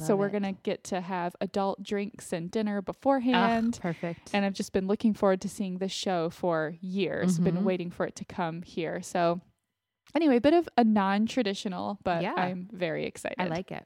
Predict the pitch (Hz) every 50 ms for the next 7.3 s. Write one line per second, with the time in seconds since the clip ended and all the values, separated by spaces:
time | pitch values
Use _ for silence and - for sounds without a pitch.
0 | _ _ _ - - - 170 160 214 247 254 349 403 330 240 - 214 220 220 262
1 | 349 - - 226 180 170 185 220 - _ - - - - - _ - - 196 185
2 | 180 175 - 190 226 - - 151 - 220 214 214 220 202 190 185 - - 202 -
3 | - 208 208 196 190 - - 156 156 220 214 - _ - - 175 202 202 - 208
4 | 208 185 190 185 180 170 156 160 165 - - 196 196 - - 196 185 190 196 196
5 | 196 185 185 185 185 185 - 180 185 190 180 - - 165 170 165 208 190 190 202
6 | 202 202 202 202 190 190 185 185 185 190 - - 208 196 185 180 185 196 208 190
7 | 185 190 185 185 196 226